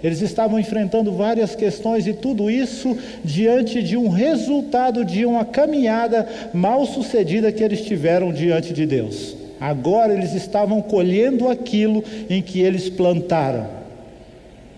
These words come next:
Eles estavam exilados. Eles estavam fora da terra deles.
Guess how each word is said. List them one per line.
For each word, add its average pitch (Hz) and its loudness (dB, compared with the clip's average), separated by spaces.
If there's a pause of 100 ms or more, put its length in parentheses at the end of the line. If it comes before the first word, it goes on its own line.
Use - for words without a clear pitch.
(160)
Eles 135 -6
estavam 202 0
exilados. 143 -2 (800)
Eles 131 -6
estavam 190 -2
fora 185 0
da 175 0
terra 156 0
deles. 120 -4